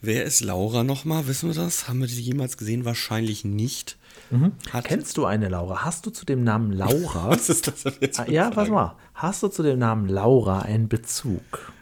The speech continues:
Speaker 2: Wenn du
Speaker 1: Äh.
Speaker 2: jetzt jemanden kennenlernen würdest, weiblich, Laura heißend,
Speaker 1: Ja.
Speaker 2: hättest du dann schon irgendwie ein gutes oder ein schlechtes Gefühl beim Namen?
Speaker 1: Ich würde sagen, oh, Grundschulzeiten, da hatten wir eine Laura, ansonsten gar keine.
Speaker 2: Ah ja.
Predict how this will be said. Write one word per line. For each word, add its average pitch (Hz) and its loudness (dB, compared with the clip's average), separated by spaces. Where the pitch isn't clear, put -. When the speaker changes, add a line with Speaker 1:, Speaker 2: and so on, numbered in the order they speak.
Speaker 2:
Wenn 123 6
du 143 8
Speaker 1:
Äh. 156 8
Speaker 2:
jetzt 160 2
jemanden 160 2
kennenlernen 160 0
würdest, 165 2
weiblich, 143 0
Laura 135 2
heißend, 151 0
Speaker 1:
Ja. - -4
Speaker 2:
hättest 160 -4
du 175 2
dann 151 2
schon 151 -2
irgendwie 139 2
ein 123 0
gutes 190 -2
oder 151 2
ein 139 -2
schlechtes 143 -2
Gefühl 113 0
beim 92 0
Namen? 82 -8
Speaker 1:
Ich - -8
würde 120 2
sagen, 117 2
oh, 202 4
Grundschulzeiten, 104 0
da 101 -2
hatten 120 -4
wir 123 0
eine 107 0
Laura, 90 -2
ansonsten 90 -8
gar - -6
keine. - -14
Speaker 2:
Ah 165 2
ja. - -4